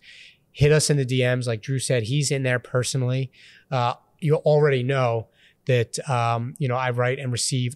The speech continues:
all the replies to the emails that the few send. So hit me over email.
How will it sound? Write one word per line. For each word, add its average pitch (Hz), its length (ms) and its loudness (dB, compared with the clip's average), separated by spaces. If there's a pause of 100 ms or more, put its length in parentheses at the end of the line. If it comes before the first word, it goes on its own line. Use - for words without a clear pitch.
all 135 180 4
the 127 100 0
replies 120 680 -2
to 123 120 -6
the 123 200 -12
emails 127 440 -2
that 127 100 -6
the 123 80 -8
few 120 260 -8
send. 113 380 -4
So 117 140 -6
hit 143 180 -4
me 139 160 -2
over 123 240 -4
email. 127 480 0